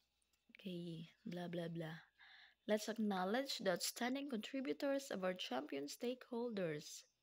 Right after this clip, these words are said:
As we come to the end of this memorable event,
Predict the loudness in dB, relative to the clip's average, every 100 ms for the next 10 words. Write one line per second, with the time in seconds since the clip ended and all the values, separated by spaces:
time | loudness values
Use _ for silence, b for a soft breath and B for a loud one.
0 | _ _ _ _ _ _ _ _ B B
1 | B B B 0 2 2 2 2 2 2
2 | 0 2 2 2 4 2 2 2 2 2
3 | 0 2 2 2 2 0 0 -2 -2 -2
4 | -6